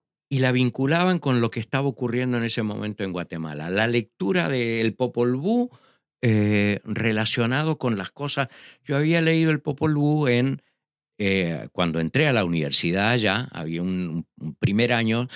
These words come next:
se llama de estudios generales, eh, obligatorio para todos los que entran a la universidad,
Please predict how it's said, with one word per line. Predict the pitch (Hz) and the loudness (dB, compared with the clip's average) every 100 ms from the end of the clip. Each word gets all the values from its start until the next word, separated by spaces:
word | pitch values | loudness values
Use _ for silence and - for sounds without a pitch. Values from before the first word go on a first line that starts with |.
| - | -14
se | - 85 | -6 -2
llama | 95 101 | 2 2
de | 90 | 0
estudios | - 113 110 107 - | -2 2 2 2 0
generales, | 123 127 127 107 98 127 - - - - _ | 0 2 2 2 2 0 -2 -10 -20 -20 _
eh, | 92 90 87 87 82 | -2 2 2 0 -2
obligatorio | 98 92 87 80 - 117 92 127 170 - | -4 -2 0 0 0 0 0 -2 -4 -10
para | 71 69 | -10 -10
todos | - 78 80 | -10 -6 -6
los | 80 | -6
que | 82 | -6
entran | 78 76 78 | -6 -6 -6
a | 78 | -6
la | 76 | -8
universidad, | 78 87 92 95 135 131 127 | -8 -4 -2 0 0 0 -2